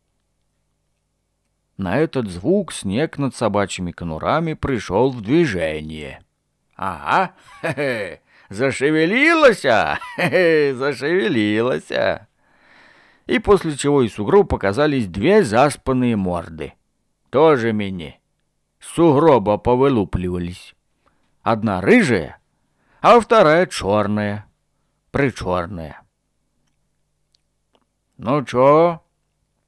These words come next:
отдохнули маненько, а? <laughs> Этак с недельку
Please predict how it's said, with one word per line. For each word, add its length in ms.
отдохнули 760
маненько, 720
а? 440
<laughs> 520
Этак 320
с 100
недельку 800